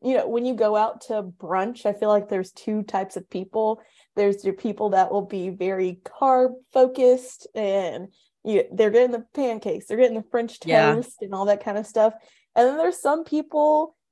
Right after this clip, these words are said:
Speaker 1: that get the eggs Benny, and sometimes it has a salad on the side. And I literally, I'm like, "Mm, I'm not sure if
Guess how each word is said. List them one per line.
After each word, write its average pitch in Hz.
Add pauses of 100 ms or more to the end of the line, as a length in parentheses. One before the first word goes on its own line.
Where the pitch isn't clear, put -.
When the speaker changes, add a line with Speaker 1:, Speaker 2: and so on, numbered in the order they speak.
Speaker 1:
that 175
get 202
the -
eggs 269
Benny, 233
and 190
sometimes 233
it 247
has 247
a 277
salad 311
on 233
the 214
side. 185
And 226
I 233
literally, 240 (240)
I'm 285
like, 277 (320)
"Mm, 453 (120)
I'm 370
not 403
sure 320
if 311